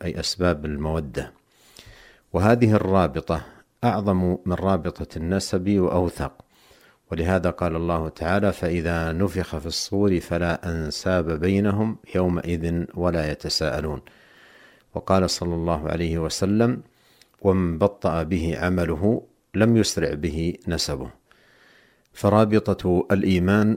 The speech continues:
لها ثمرات عظيمة ونافعة وكبيرة في الدنيا والآخرة. وإذا انتفت الأخوة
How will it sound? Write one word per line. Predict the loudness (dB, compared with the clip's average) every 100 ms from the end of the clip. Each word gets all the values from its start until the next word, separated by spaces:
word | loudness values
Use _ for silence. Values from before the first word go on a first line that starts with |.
| 0
لها | 2 4 2
ثمرات | 0 -2 0 2 0 0
عظيمة | -4 -2 -2 2 2 2 0 0 0 0
ونافعة | 0 0 -2 -4 -4 -2
وكبيرة | -2 0 0 -2 -4 -2 0 0 -2 -4
في | -4
الدنيا | 0 4 4 2
والآخرة. | 0 -4 -4 -8 -12 -16 _ _ _ _ _ _ _ _ _ 2
وإذا | 4 6
انتفت | 4 4 0 0 0 -2
الأخوة | -4 -2 2 4 4 0